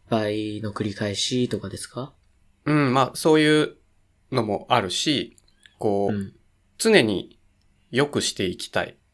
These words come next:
Speaker 1: うんうん。
Speaker 2: だから、失敗がないことなんかそもそもないっていう前提で考えるんだよね。
Speaker 1: うん。
Speaker 2: だからこう、レトロスペ-、スペクティブ、レトロスペクティブ。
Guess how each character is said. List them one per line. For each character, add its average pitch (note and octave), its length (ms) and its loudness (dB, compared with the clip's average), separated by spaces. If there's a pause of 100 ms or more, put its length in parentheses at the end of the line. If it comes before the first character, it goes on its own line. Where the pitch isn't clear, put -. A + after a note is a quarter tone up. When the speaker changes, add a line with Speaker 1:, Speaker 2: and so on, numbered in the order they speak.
(360)
Speaker 1:
う B2 80 0
ん - 20 0
う - 20 0
ん。 F#2 140 -10 (720)
Speaker 2:
だ D3 80 0
か C#3 80 4
ら、 A2+ 220 2 (120)
失 D#3 280 -2
敗 B3 180 6
が A#3 80 2
な A#3+ 100 2
い G#3+ 60 2
こ D3 80 2
と A#2+ 120 2
な G#2 100 0
ん F#2+ 80 -6
か F#2+ 80 -6
そ D3 120 -2
も A#2 120 0
そ G#2+ 100 -2
も F#2 100 -6
な F#2+ 200 -2
い F#2 200 -8
っ - 200 -20
て A#2 100 -2
い A2 40 4
う - 20 2
前 A#2 300 2
提 A#2 200 2
で G#2 80 -2
考 A#2 120 0 (220)
え G#2 60 0
る - 160 -16 (400)
ん - 20 -20
だ F#2+ 80 -10
よ F2+ 100 -10
ね。 E3 180 -10 (1000)
Speaker 1:
う A#2+ 60 -2
ん。 G2+ 320 -6 (220)
Speaker 2:
だ B2+ 80 0
か G#2+ 80 2
ら G2+ 80 -2
こ - 420 -2 (600)
う、 - 40 -10
レ A#2+ 140 4
ト F3+ 140 4
ロ F#3+ 80 4
ス F#3+ 120 -4
ペ-、 - 360 -4
ス - 80 -14
ペ F3+ 100 0
ク - 140 -4
テ - 100 -2
ィ F2+ 80 -2
ブ、 - 200 -14
レ A2+ 140 2
ト E3+ 140 4
ロ F3 100 6
ス F3 140 0
ペ D#3 140 0
ク - 160 -10
テ G2+ 140 -6
ィ - 40 -12
ブ。 - 160 -14